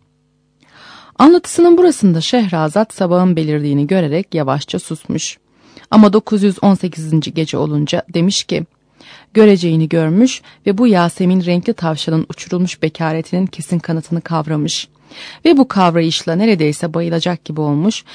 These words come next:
ve "Ey kızımın yağmaya uğramış utancı ve onuru, ey sefih ve bunca rahat kız, ey iffetinin giysisi üzerinde bulunan silinmez lekeler."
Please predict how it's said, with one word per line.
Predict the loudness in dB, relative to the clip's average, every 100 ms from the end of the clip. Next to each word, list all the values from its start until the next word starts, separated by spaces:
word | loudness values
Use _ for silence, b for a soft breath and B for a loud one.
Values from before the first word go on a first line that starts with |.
| B B 0
ve | 0 4
"Ey | 4 4
kızımın | 0 2 4 4
yağmaya | 4 4 2 2
uğramış | 2 0 0 -4
utancı | -8 -4 -2 0 -2
ve | -4
onuru, | -4 -2 -2 -4 -6 b b b
ey | 2 4
sefih | 2 0 0 -2
ve | -2 4
bunca | 4 4 0
rahat | -2 -4 -6 -6
kız, | -6 -6 -10 _ b b b
ey | 4 4
iffetinin | 2 -2 0 4 4
giysisi | 2 -2 -6 -4
üzerinde | -2 0 0 -2 -2
bulunan | -2 0 0
silinmez | -2 -2 0 2 0 -2
lekeler." | -8 -4 -2 -2 -4